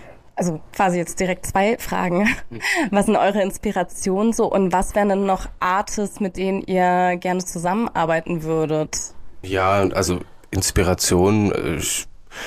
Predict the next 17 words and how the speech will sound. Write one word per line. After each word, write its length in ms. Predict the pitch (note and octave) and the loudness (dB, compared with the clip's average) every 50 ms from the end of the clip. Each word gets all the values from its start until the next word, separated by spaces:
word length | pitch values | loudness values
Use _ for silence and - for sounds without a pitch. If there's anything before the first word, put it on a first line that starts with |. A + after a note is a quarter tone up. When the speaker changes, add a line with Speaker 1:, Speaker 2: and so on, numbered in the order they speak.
| - - - - - - - - - - - - - - | -10 -10 -12 -12 -12 -14 -14 -16 -18 -20 -20 -20 -16 -8
Speaker 2:
zur 220 | - - - F#2+ | -4 -2 -2 0
Zeit, 760 | - - - G2 G2 G#2+ A2+ A#2+ A2+ - - - - - A2 - - | 2 2 2 4 4 6 4 4 2 0 -2 -4 -4 -4 -4 -2 0
äh, 560 | F2 G#2 G#2 G2+ G2 G2+ G2+ G2 F#2 F2+ F#2 F#2+ | 2 2 4 4 4 2 2 0 -2 -2 -2 -2
ja, 180 | F#2+ F#2+ G2+ | 0 0 0
keine 300 | G2 - - A2 G#2 G2 | -2 -2 0 0 2 2
Ahnung, 180 | F#2+ A2+ A#2 G#2+ | 2 2 2 0
ich 120 | G2+ - | 0 0
höre 180 | G#2+ G2+ G2+ G2+ | 0 0 0 2
halt 240 | G2+ G2 F#2 - - | 0 0 -2 -4 -6
ziemlich 400 | - A2+ G2+ G#2 G#2 G2 - - | -2 0 0 2 0 0 -2 -4
querbeet 680 | - G2 F#2 F2 D#2 - F2 G2 A2+ - - - - - | -2 0 0 0 2 2 0 0 0 -2 -6 -8 -6 -4
Musik 460 | - C#2+ D#2+ F2 F2+ - F#2 G2+ - A2 | -2 0 0 0 0 0 0 0 2 2
auf 160 | F#2+ F2+ G2+ | 2 2 2
jeden 180 | F#2+ F#2 G2 | 2 2 2
Fall, 540 | F#2 - - F#2 F#2 F#2+ G2+ G#2+ A2 G2 F#2 | 0 0 0 2 2 2 2 2 0 0 0
weil 340 | F2+ F2 F2+ F2 F2 F2 F2 - - | 0 0 0 0 0 0 0 -2 -2
ich 400 | F2 E2+ - - - - - | -2 -2 -2 -2 -2 -2 -2